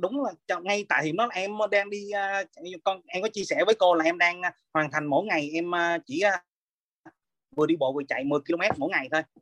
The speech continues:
mười ki-lô-mét. Thì, à, đúng rồi đó. Và em qua đó em nhận luôn đó là, à, chỉ có hành động mới ra kết quả thôi.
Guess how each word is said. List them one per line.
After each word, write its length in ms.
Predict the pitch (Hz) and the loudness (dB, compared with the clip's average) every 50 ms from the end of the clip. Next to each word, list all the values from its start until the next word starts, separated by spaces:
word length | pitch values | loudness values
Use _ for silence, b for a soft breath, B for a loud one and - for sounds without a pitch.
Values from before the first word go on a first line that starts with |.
| _ | _
mười 120 | - 135 135 | -8 -6 -4
ki-lô-mét. 280 | 156 165 165 180 208 _ _ _ _ _ - | -2 0 0 0 -2 _ _ _ _ _ -4
Thì, 200 | - 139 139 131 | -2 -2 -2 0
à, 100 | 131 131 | -2 -2
đúng 180 | 131 156 175 220 | 0 0 0 0
rồi 100 | 233 190 | 0 -2
đó. 100 | 156 170 - _ - - 156 165 - _ _ | -2 -2 -4 _ -2 0 0 0 -2 _ _
Và 200 | 143 135 139 135 | -10 -2 -2 -2
em 140 | 139 147 160 160 160 143 139 - _ _ _ _ _ - | 0 0 -2 -4 -4 -6 -8 -20 _ _ _ _ _ 0
qua 180 | 170 180 180 | 2 4 4
đó 140 | 180 190 208 208 | 4 4 2 0
em 220 | 180 175 170 165 | -4 -6 -4 -4
nhận 220 | 156 135 127 143 160 | -4 -4 -2 -2 0
luôn 240 | 165 165 160 156 151 | 2 2 0 0 0
đó 120 | 175 196 | -2 -2
là, 220 | 202 170 135 117 - _ _ _ _ - | 0 -2 -4 -6 -8 _ _ _ _ -10
à, 160 | 127 127 127 127 | -8 -8 -8 -6
chỉ 100 | - 156 | -4 -4
có 180 | 160 - 233 233 - | 2 2 2 2 2
hành 280 | - - 160 147 139 | 0 -2 0 0 2
động 200 | 135 120 107 135 | 2 2 2 2
mới 120 | 156 190 208 | 2 2 4
ra 100 | 196 220 | 4 2
kết 160 | - - - - | 2 0 -6 -4
quả 240 | 143 123 120 127 185 | -4 -4 -2 -2 -2
thôi. 100 | 185 - | -2 -2